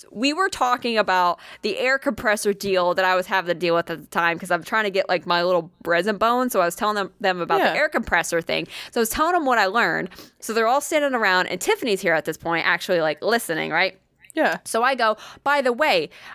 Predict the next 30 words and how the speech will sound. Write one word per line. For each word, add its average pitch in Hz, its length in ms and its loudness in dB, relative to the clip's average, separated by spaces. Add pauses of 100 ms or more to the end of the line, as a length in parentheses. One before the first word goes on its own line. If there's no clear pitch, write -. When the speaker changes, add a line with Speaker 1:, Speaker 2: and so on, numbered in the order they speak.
(160)
Speaker 1:
I'm 240 120 0
trying 294 200 2
to 330 40 0
get 302 120 -2
this 254 120 -4
air 254 160 2
compressor 202 440 -2
tubes 185 360 -2
all 190 220 0
figured 175 360 -2
out, 160 280 0 (120)
and 214 500 0 (440)
I 202 520 2
learned 226 580 0
that 190 300 -2
there's 202 240 0
two 208 160 -2
different 190 240 -6
types 185 320 -4
of 208 140 0
threading. 175 500 -2
There's 185 220 2
a 185 40 -10
fluid 294 360 -2
f-, - 260 -16 (100)
threading, 175 500 0
and 180 140 2
then 175 140 2
there's 165 420 2
a, 160 360 2